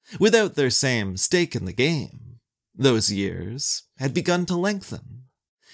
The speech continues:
to wear away at him, until discontent, built in tandem with disinclination to labor away in their service. They, in turn,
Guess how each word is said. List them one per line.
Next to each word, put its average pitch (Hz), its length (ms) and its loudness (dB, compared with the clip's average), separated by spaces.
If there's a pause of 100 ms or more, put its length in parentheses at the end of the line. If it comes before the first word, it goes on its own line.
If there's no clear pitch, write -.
(140)
to 233 100 2
wear 233 300 4
away 123 340 4
at 165 140 -4
him, - 460 -12 (220)
until 123 500 0
discontent, 117 960 -2 (440)
built 220 240 4
in 202 140 0
tandem 127 760 -2 (200)
with 143 180 6
disinclination 139 1300 0
to 147 100 4
labor 131 400 4
away 104 380 0
in 90 340 -8
their 98 140 -8
service. - 840 -2 (920)
They, 170 280 6
in 95 180 -4
turn, 85 500 -10